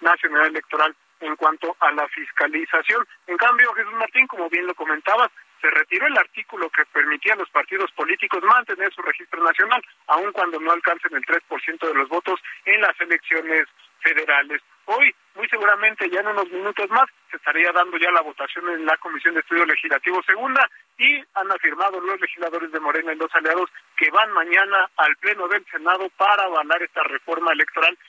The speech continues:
el plan B del presidente Andrés Manuel López Obrador, para enviarla de inmediato a la Cámara de Diputados,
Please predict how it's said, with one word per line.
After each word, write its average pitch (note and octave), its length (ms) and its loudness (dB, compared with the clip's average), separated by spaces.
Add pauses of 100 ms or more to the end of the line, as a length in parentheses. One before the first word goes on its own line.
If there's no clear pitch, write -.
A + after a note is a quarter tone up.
(140)
el C#3 120 -14
plan E3+ 300 0
B F3 140 2
del E3+ 140 -2
presidente D#3+ 500 0
Andrés D3 240 -2
Manuel E3 280 0
López F3 260 -6
Obrador, G3+ 280 2 (240)
para A3+ 220 4
enviarla G3 480 2
de F#3 140 2
inmediato F#3 600 0
a F3 60 6
la E3+ 120 0
Cámara E3+ 360 2
de C#3+ 160 4
Diputados, C4+ 560 0